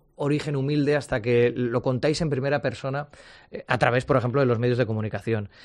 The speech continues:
Y yo quería, eh, remontarme en el tiempo hasta, hasta esos comienzos en Las Flores, porque tú naces en Las Flores, en una familia con cuatro hermanos, y yo me acuerdo que cu-, cuando me contabas, eh, la historia de Las Flores, eh,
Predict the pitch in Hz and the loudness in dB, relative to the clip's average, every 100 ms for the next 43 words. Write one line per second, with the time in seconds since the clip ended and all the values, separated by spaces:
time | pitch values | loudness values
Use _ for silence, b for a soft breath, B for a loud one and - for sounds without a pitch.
0 | B B 139 131 113 156 185 190 190 180 | B B -2 0 2 0 2 2 4 2
1 | - 151 139 139 131 123 151 160 156 135 | 0 -2 -2 -4 -4 -2 -2 -2 -2 -4
2 | 117 156 139 135 - 123 117 113 110 120 | -2 -2 -2 -4 -4 -2 0 0 -2 -6
3 | 117 143 151 - 147 143 156 - 120 - | -6 -6 -6 -6 -4 -2 -4 -4 -6 -6
4 | 123 113 107 - 135 120 131 151 160 156 | -4 -2 -4 -8 -8 -6 -4 -4 -4 -6
5 | 151 135 117 - 156 135 135 - - 135 | -4 -4 -4 0 2 2 -2 -8 -8 -6
6 | 131 131 135 131 123 113 131 123 117 131 | -2 -2 0 0 0 -2 -2 0 -2 -2
7 | 135 113 - _ B B B B B 131 | -2 -4 -10 _ B B B B B 0
8 | 160 180 180 156 139 - 139 131 120 120 | 2 2 2 2 0 -2 -2 -2 0 0
9 | 143 151 - - 175 - 135 131 - 139 | 2 0 -2 -16 -16 -6 0 0 0 0
10 | 135 123 - 131 135 139 - 170 | 2 0 -2 -2 -2 -4 -10 -20